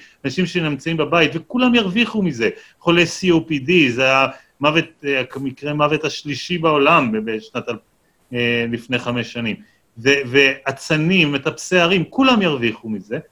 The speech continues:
מערכת שיודעת למדוד רביון חמצן בצורה מאוד מדויקת,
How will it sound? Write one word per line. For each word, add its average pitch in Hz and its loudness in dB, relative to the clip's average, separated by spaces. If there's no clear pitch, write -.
מערכת 151 2
שיודעת 147 -4
למדוד 131 -2
רביון 143 -2
חמצן 147 -4
בצורה 156 0
מאוד 170 -2
מדויקת, 131 0